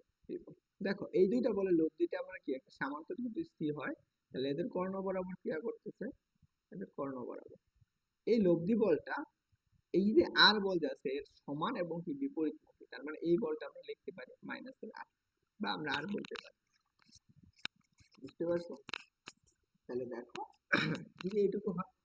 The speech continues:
তাহলে আমরা একটু বলে দিই যে এইখানে আমরা যে জিনিসগুলো আছে, যে আমরা প্রত্যেকটা যে বি ও সি, যে আমরা এই যে পি এবং কিউ এর মধ্যবর্তী কোণ, সেটা হচ্ছে আমাদের কত? আলফা। দেখো, পি এবং কিউ এর মধ্যবর্তী কোণ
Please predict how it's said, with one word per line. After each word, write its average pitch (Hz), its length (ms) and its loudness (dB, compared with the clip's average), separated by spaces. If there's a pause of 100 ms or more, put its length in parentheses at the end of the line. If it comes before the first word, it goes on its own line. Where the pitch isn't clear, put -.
(300)
তাহলে 165 200 -6
আমরা 202 180 -2
একটু - 120 -2 (120)
বলে - 240 2
দিই - 160 -2 (320)
যে 160 60 -4 (120)
এইখানে 202 300 0
আমরা 214 220 -4
যে 180 60 6 (100)
জিনিসগুলো 160 360 -6 (120)
আছে, - 200 -8 (760)
যে 185 160 -8
আমরা 165 200 -2
প্রত্যেকটা 180 520 -4 (500)
যে 147 200 -4 (220)
বি 170 140 -2 (220)
ও 190 40 -2 (140)
সি, - 120 -8 (180)
যে 139 140 -12
আমরা 165 140 -10 (260)
এই 185 80 -2 (120)
যে 226 80 -6 (220)
পি 254 100 -2 (160)
এবং 196 120 -2 (100)
কিউ 185 180 0
এর 180 140 -2
মধ্যবর্তী 277 500 -6
কোণ, 427 140 -8 (360)
সেটা 151 200 -6
হচ্ছে 160 180 -6
আমাদের 165 220 -8
কত? 160 140 -6 (260)
আলফা। 147 240 -2 (1200)
দেখো, 269 240 -6 (460)
পি 233 120 -4 (160)
এবং 190 140 -2 (140)
কিউ 254 180 -4
এর 254 120 -2
মধ্যবর্তী 339 460 -2
কোণ 339 100 -10